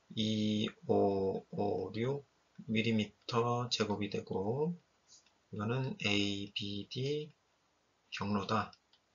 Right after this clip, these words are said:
이렇게 적어주시면 되겠습니다. 네. 그리고 요걸로 뭘 해야 돼요?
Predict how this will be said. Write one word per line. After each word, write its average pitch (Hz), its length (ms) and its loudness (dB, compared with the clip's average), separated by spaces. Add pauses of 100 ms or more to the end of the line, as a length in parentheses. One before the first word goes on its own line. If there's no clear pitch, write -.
(1300)
이렇게 113 480 0
적어주시면 110 840 -2 (140)
되겠습니다. 101 540 -6 (2250)
네. 104 240 -12 (480)
그리고 120 360 4
요걸로 151 720 12 (120)
뭘 113 300 8
해야 104 180 6
돼요? 147 360 4